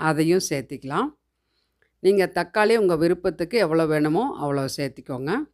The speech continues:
அதையும் நம்ம அடிச்சு எடுத்துட்டு வந்தாச்சு பாருங்க. இந்த அளவுக்கு தக்காளி அரைச்சாச்சு. இப்போ வந்து மசாலா சேர்த்துக்கலாம். ஒரு கால் ஸ்பூன்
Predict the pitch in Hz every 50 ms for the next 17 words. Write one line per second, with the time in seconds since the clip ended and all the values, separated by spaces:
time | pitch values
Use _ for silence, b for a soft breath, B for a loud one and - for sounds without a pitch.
0 | _ _ _ _ _ _ _ _ _ _ _ - 147 147 143 170 202 233 226 175
1 | 165 170 170 139 135 143 143 139 - - 147 123 123 - 131 131 135 135 127 123
2 | 131 131 120 - - _ - 139 127 131 131 147 190 240 220 151 143 135 143 139
3 | 135 139 127 - - 226 277 269 - - 170 170 - - 147 143 139 151 196 -
4 | - - - 139 - 139 117 - 143 127 113 - - 196 269 311 330 B B B
5 | B B B B B B B 196 196 - - 277 254 196 170 156 170 240 226 160
6 | 151 156 - - 190 180 165 165 165 160 - 143 135 131 - 131 143 131 135 -
7 | - 143 151 147 147 - - 156 156 160 160 - - 190 202 220